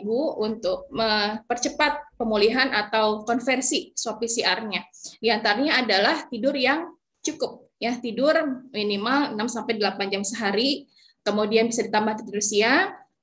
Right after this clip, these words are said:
kemudian suplemen ya, suplemen itu, eh, rasanya bebas ya, kita boleh makan, boleh minum, tapi perhatikan juga fungsi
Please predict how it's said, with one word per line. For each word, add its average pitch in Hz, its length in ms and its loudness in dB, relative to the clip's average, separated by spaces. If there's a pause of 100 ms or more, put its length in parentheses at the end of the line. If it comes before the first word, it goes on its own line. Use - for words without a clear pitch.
(140)
kemudian 254 260 4
suplemen 262 840 2
ya, 254 180 0
suplemen 240 460 0
itu, 220 240 -2 (320)
eh, 233 420 2 (140)
rasanya 302 340 2
bebas 277 320 4
ya, 349 80 2
kita 262 220 -4
boleh 220 260 4
makan, 226 480 0
boleh 220 240 2
minum, 240 400 0 (480)
tapi 339 260 -2
perhatikan 247 560 2
juga 233 240 2
fungsi 269 560 -2